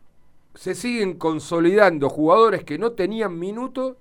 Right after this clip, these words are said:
para vaya a saber qué es lo que nos va a deparar en el segundo semestre.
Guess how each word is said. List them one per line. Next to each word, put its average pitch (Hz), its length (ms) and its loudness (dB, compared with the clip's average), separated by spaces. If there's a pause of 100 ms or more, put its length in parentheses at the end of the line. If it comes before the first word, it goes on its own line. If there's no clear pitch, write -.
(680)
para 160 180 2
vaya 214 240 2
a - 40 -4
saber 185 400 -2
qué 180 200 0
es 196 40 -2
lo 180 160 -2
que 135 140 -4
nos 139 160 -2
va 170 60 4
a 170 60 0
deparar 156 500 0 (640)
en 131 140 -2
el 131 60 -4
segundo 135 440 -2
semestre. - 580 -12